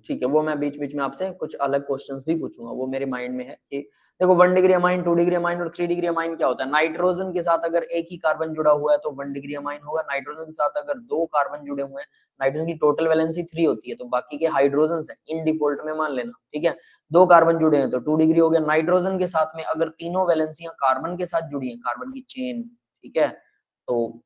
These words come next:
एक carbon की भी हो सकती है, no wor-, no worry, ठीक है? तो ये होगा three degree amine, ठीक है? और अगर क्या चार degree amine हो सकता है? देखो भाई, चार degree amine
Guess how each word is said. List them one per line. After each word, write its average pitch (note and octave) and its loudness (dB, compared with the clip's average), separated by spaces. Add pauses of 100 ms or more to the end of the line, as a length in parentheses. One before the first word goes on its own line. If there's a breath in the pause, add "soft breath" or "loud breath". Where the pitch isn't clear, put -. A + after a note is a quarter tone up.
एक F3 2
carbon E3 2
की E3 -2
भी D#3+ 0
हो D3+ 2
सकती D3 -8
है, D3 -10
no C#3 -4
wor-, C3+ -4
no C3+ -6
worry, C3 -4 (380)
ठीक D3+ -2
है? E3 10
तो D#3+ 2
ये D#3 6
होगा D#3+ 6
three E3 0
degree C3+ 0
amine, A#2 -6 (140)
ठीक C3+ -8
है? D3+ 2 (260 soft breath)
और D3 4
अगर D3 2
क्या D3+ 2
चार C#3 4
degree D3 2
amine D3+ 0
हो E3+ -2
सकता D3 -4
है? A#2+ -4
देखो C3+ -8
भाई, E3+ -2
चार D#3 4
degree F3 -2
amine E3 -2